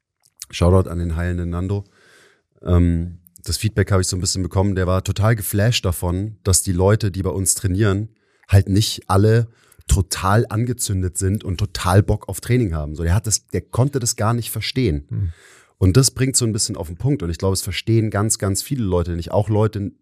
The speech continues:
Speaker 1: nicht, die eben in der Fitnessbranche arbeiten. Und du hast gerade gesagt, so, es gibt einen halben Meter an Leuten, übrigens finde ich's gut, Menschen in, äh, in Metern zu messen, einen halben Meter an Leuten,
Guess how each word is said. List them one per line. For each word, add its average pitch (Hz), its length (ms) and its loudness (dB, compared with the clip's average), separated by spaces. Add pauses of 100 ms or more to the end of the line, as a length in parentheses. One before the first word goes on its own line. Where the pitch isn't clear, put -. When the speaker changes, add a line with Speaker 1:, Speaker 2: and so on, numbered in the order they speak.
(180)
Speaker 1:
nicht, - 480 2
die 101 180 0
eben 95 160 0
in 107 220 2
der 104 100 2
Fitnessbranche 92 640 -4
arbeiten. 87 520 -2 (300)
Und 92 100 0
du 101 60 10
hast 101 120 6
gerade 95 180 2
gesagt, 87 300 -2
so, 87 180 -2 (380)
es 95 120 -4
gibt - 200 2
einen 90 100 0
halben 101 240 2
Meter 104 300 0
an 95 120 -2
Leuten, 98 380 -2
übrigens 80 320 -8
finde 90 140 -6
ich's 82 100 -8
gut, 98 180 -6
Menschen 90 340 -2
in, 82 220 -4
äh, 80 320 -6 (120)
in 82 120 -2
Metern 92 340 -2
zu - 120 -2
messen, 95 340 -6 (280)
einen 87 100 2
halben 98 220 4
Meter 104 240 2
an 98 100 -2
Leuten, 98 460 -4